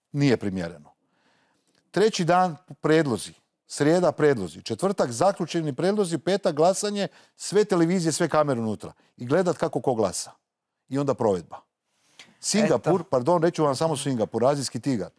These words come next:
Speaker 1: je imao reformu mini svaki sedam godina. Zadnje tri godine svaku godinu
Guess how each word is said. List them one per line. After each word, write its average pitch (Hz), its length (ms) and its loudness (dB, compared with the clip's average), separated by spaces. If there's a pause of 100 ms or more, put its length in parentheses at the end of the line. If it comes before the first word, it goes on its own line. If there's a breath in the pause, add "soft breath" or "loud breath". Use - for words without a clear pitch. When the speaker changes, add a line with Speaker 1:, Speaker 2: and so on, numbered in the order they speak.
(360 soft breath)
Speaker 1:
je 120 120 -2
imao 190 220 4
reformu 156 640 0
mini 151 340 -2
svaki 170 340 -2
sedam 139 300 0
godina. 90 380 -4 (540)
Zadnje 147 240 -2
tri 147 140 -6
godine 139 220 -2
svaku 117 220 -4
godinu 87 280 -4